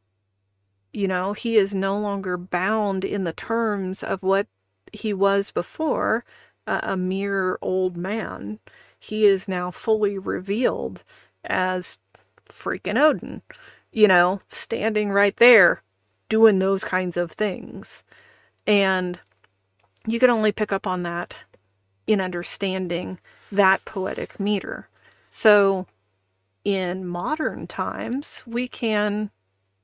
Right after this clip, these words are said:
use those same kinds of ideas, although we don't have the,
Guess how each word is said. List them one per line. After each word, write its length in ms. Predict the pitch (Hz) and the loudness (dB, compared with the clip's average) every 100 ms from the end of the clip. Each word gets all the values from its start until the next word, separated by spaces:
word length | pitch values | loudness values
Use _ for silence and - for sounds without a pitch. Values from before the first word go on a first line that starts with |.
| _ _ _ | _ _ _
use 380 | 226 240 277 262 | -2 2 0 0
those 180 | 233 220 | 0 0
same 300 | - 208 214 | 0 -2 -2
kinds 540 | - - 208 202 190 | -4 -10 -6 -6 -4
of 180 | 190 - | -8 -6
ideas, 560 | 180 185 226 254 220 214 | -8 -6 -2 2 2 2
although 260 | 185 185 | -2 -2
we 140 | 185 202 | -2 -2
don't 240 | 247 - | -2 -2
have 480 | - 208 196 196 - | -2 0 0 -2 -4
the, 440 | 190 180 180 180 | -4 -2 -2 -4